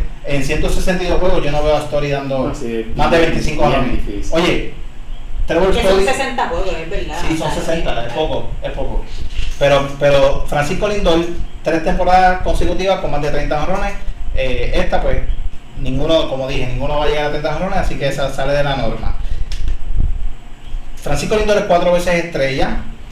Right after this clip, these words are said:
Speaker 1: Francisco Lindor ganó, eh, ha sido, eh, en el, en la carrera de M V P,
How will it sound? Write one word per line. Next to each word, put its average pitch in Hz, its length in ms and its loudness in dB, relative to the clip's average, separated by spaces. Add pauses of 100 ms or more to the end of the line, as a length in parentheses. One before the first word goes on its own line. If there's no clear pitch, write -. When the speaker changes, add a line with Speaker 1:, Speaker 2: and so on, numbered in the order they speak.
(360)
Speaker 1:
Francisco - 360 0
Lindor 175 240 2
ganó, 165 400 0 (360)
eh, 127 840 0
ha 143 120 2
sido, 170 520 4
eh, 123 720 2 (800)
en 147 180 -4
el, 151 80 0
en 151 200 -2
la 143 100 0
carrera 165 360 2
de 185 100 0
M - 20 2
V - 60 2
P, 214 220 0